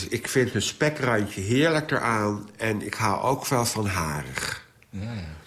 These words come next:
Speaker 1: En hoe dommer het kijkt, hoe leuker ik het vind.
Speaker 2: En hoe kom je daar, hoe kom je aan die mannen?
Speaker 1: Ja, daar loop je, daar bots je tegenop. Als je boodschappen doet, dan bots je er tegenop.
Speaker 2: Ja, gaat dat zo?
Speaker 1: Ja.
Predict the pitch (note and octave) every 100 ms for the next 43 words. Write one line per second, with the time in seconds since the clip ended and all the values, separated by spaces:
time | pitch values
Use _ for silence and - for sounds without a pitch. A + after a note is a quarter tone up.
0 | - - - G#2+ G#2+ G#2+ G#2+ C3+ D#3+ D3
1 | C3 - B2 D3 E3 A2+ G#2 A2+ C#3 C#3+
2 | B2+ A#2 - - D#2 C#2+ - - _ _
3 | _ _ _ _ _ - A#2 - D#3 B2
4 | F2 E2+ G2+ G#2 C#3+ B2 E2+ D#2+ D#2 D#2
5 | F2+ D3 - - - - - - D#3+ C3+
6 | - F#2+ F2+ - - - - - - -
7 | D2+ D#2+ D#2 - - D2 D#2+ D2+ - -
8 | D#2 D#2+ D#2 E2 B2+ - - - - -
9 | - - - - - - D#2+ C#2+ D2+ D2+
10 | - G#2+ - G2+ F#2 E2+ - - D#2+ D#2+
11 | D2+ E2 D2+ D#2+ D2+ D2 D#2+ B2 - -
12 | A2+ A#2+ C3+ B2 G#2 D3+ F3 D#3 - -
13 | - - - - A#2 C#3+